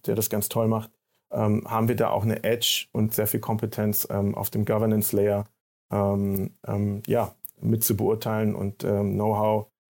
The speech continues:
mit reinzugeben. Und auf einmal wird man natürlich ein sehr angesehener Gesprächspartner auf der anderen Seite. Und das, ja, ist dann ein, ein Schneeballeffekt, ähm,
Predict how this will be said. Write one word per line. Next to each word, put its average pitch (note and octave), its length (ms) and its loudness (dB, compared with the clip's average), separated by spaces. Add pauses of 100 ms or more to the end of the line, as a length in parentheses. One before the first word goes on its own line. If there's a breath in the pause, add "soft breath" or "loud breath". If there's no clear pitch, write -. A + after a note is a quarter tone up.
mit G#2+ 200 -2
reinzugeben. G2+ 560 0
Und G2+ 160 -2
auf - 100 -2
einmal A2 220 2
wird A2 140 0
man G#2+ 340 -2
natürlich A2 380 -2
ein A2 80 0
sehr G#2 180 0
angesehener G#2 400 0
Gesprächspartner A2 600 -2
auf A2 100 -4
der A#2 100 -2
anderen G#2 200 0
Seite. G#2 280 -2
Und G2 200 -4
das, - 240 -4 (420 loud breath)
ja, G2 260 0
ist - 220 0
dann G#2+ 260 4
ein, G#2 300 0 (300)
ein A2 80 4
Schneeballeffekt, G#2+ 800 0
ähm, G2 380 -6